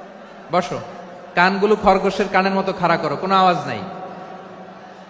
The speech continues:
আওয়াজ নাই, কোনো আওয়াজ নাই। এই যে প্রিয় ভাইয়েরা, আল্লাহর ওয়াস্তে চুপ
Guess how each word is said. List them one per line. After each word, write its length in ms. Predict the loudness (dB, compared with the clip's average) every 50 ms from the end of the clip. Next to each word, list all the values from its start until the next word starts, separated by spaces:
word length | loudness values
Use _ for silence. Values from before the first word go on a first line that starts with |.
| -20 -20 -20 -20 -20 -20 -20 -20 -20 -20 -20 -20 -20 -20 -20 -20 -20 -20 -6 2
আওয়াজ 240 | 6 8 8 8 6 4
নাই, 120 | -2 -2 -2
কোনো 200 | 0 2 4 6
আওয়াজ 180 | 6 6 4 2 0
নাই। 120 | -4 -4 -6 -6 -10 -12 -12 -12 -14 -14 -14 -14 -14 -14 -16 -16 -16 -16 -16 -18 -18 -18 -16 -8 -2
এই 140 | 0 0 2
যে 140 | 2 0 -2
প্রিয় 220 | 0 0 0 2
ভাইয়েরা, 280 | 4 4 4 6 6 4
আল্লাহর 280 | 4 4 4 4 4
ওয়াস্তে 300 | 4 4 2 2 -2 -4
চুপ 160 | -2 -2 -2